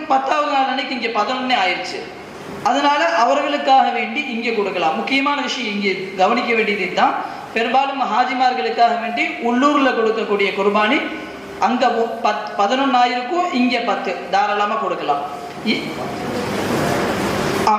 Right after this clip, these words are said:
கொடுக்க, அங்க அவங்களுக்காக வேண்டி இங்க நம்ம கொடுக்கறது நம்ம மேல வாஜிப் கிடையாது, நம்ம மேல சுன்னத்து தான், அவர்கள் மீது தான் வாஜிபாகும்.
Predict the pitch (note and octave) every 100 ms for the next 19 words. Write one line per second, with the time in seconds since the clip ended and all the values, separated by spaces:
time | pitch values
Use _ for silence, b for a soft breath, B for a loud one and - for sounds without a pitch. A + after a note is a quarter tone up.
0 | G#3+ C4 C4 - A#3 B3+ A#3+ D#4 D#4 F4
1 | D#4+ E4+ E4 C#4+ D4 D4+ D4+ D4+ C#4+ C#4
2 | D#4 C4+ D#4+ E4 D4 A#3+ - - E3 D3+
3 | C#3 C3 - - A3+ D#4+ D#4 C#4+ A3+ A3+
4 | G#3+ F#3 D#3+ D3+ C#4 D#4+ D#4+ D#4 C#4+ C4
5 | B3+ C#4 G3 F#3+ - D3+ C#3+